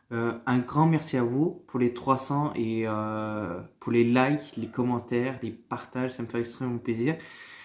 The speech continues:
Et moi, vous inquiétez pas, je continuerai toujours. Même s'il y a le confinement, ça va pas me déranger parce que moi, je travaille dans un magasin de, alimentaire. Donc, euh, je peux faire mes courses tranquillement sans que je sois gêné. Alors, euh, nouvelle dégustation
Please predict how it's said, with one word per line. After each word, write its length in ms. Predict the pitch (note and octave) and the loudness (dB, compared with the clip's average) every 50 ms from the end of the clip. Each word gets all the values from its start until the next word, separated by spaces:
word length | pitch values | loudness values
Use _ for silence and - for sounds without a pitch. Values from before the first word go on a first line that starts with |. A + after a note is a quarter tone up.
| - _ _ _ | -20 _ _ _
Et 180 | - D3 D#3+ F3 | 6 8 8 10
moi, 180 | E3+ E3 D#3+ D#3 | 8 8 8 8
vous 200 | D#3 D3 D3 D3+ | 8 8 6 6
inquiétez 320 | C#3+ - D3 C3 C#3+ C3 | 6 6 4 2 2 2
pas, 260 | - D#3 F#3+ F3+ D#3+ | 4 4 4 4 4
je 80 | D#3 E3+ | 4 2
continuerai 580 | D#3 - E3+ E3 - - D3+ D3 C3+ B2+ B2 | 2 2 2 0 2 2 2 4 4 2 0
toujours. 640 | B2 - B2 A#2 A#2+ C#3 E3 F#3 F3+ - - - - | 0 0 -2 0 4 4 4 4 2 0 -10 -10 -6
Même 300 | A2 A2+ A#2+ C3+ C#3+ C#3 | -2 2 4 4 4 4
s'il 120 | C#3+ - D3 | 2 2 2
y 20 | |
a 20 | |
le 80 | C3+ B2+ | 2 4
confinement, 580 | B2+ C3 A#2+ - B2+ B2+ B2+ C3+ C#3 D#3+ D#3+ - | 2 2 2 2 2 2 4 4 4 2 2 0
ça 280 | - - - - B2 A#2 | -4 -10 -6 -2 0 0
va 200 | A2+ A#2+ A#2+ A2+ | 2 2 2 2
pas 180 | - D3+ D3+ D3+ | 6 8 8 8
me 100 | D3 C#3+ | 8 6
déranger 480 | C#3 C3+ B2 A#2+ A#2+ A#2+ A#2+ C#3 D3+ | 4 4 2 2 0 0 2 2 2
parce 220 | C#3+ - B2 A#2 - | 2 2 -2 -4 -2
que 220 | - C#3 C#3+ C3+ | 0 0 0 2
moi, 180 | C#3+ B2+ B2 B2 | 2 2 2 2
je 80 | B2 | 2
travaille 220 | - - C3 C3+ C3 | 0 0 2 2 2
dans 160 | B2+ A#2+ A#2 | 2 2 2
un 20 | |
magasin 440 | A#2 A#2+ A#2+ A#2+ A#2+ A#2+ B2 B2 A#2+ | 4 4 4 4 4 4 4 2 0
de, 500 | G#2+ G#2 G#2 G2 F#2 F#2+ G2 F2 D#2 C#2+ - - - - - - - - | 0 0 0 2 2 2 0 0 -2 -4 -6 -8 -10 -12 -14 -12 -6 -2
alimentaire. 560 | B2+ B2+ B2 B2 B2 A#2+ - C#3+ D3+ D#3 D3+ - - - - - - - - _ - | 0 2 2 2 2 0 2 2 2 2 0 -2 -12 -18 -20 -20 -20 -20 -20 _ -4
Donc, 340 | B2+ B2+ C#3 D#3 D#3 D3+ - | 2 6 6 6 6 6 6
euh, 80 | C#3+ B2+ | 4 6
je 120 | B2+ C3 | 4 2
peux 120 | - C3 | 0 -2
faire 160 | B2+ - C#3+ C#3 | -2 0 0 0
mes 120 | C#3 C3+ | 0 0
courses 220 | - - D3 D3 | 0 -2 -4 -2
tranquillement 760 | - - C3+ B2 - - C3 B2+ C3+ C#3+ D#3 - - - - - | -2 -6 -6 -6 -6 -4 -2 2 2 2 2 2 -2 -10 -20 -18
sans 340 | - - - - D3+ D#3 | -16 -8 0 2 2 2
que 100 | D#3 - | 2 0
je 40 | - | -2
sois 140 | - D3 C3 | 0 0 2
gêné. 360 | A#2 A#2+ A#2 A2 G#2+ G#2+ - - - - - - - - - - _ _ _ _ - - - _ _ _ _ - | 2 2 0 -2 -2 -8 -8 -12 -20 -20 -20 -20 -20 -20 -20 -20 _ _ _ _ -20 -20 -20 _ _ _ _ 2
Alors, 260 | - E3 D#3+ D#3 D3+ D#3 | 6 8 8 8 10 10
euh, 180 | D#3 D3+ D3 | 10 10 10
nouvelle 300 | D3+ E3 E3+ F3+ F#3+ F#3 | 8 8 8 6 6 6
dégustation 760 | F3+ F3 D#3 D#3+ D3+ - D3 C3 - - D#3+ F#3 G#3 G3 - | 6 6 6 4 2 2 0 -2 0 0 0 0 0 0 -4